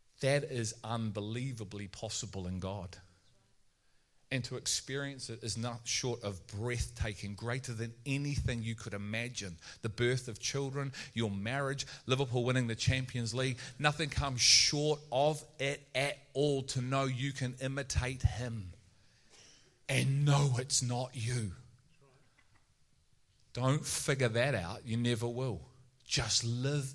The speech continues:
in it because you believe. Not mentally agree,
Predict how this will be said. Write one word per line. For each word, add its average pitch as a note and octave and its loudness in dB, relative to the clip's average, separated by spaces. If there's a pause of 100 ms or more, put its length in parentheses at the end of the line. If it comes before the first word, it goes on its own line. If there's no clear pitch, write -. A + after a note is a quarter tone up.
in D3+ -4
it - -8 (1400)
because B2 4
you D3+ 6
believe. F3 2 (1200)
Not E3 2
mentally C#3 2
agree, G2 -4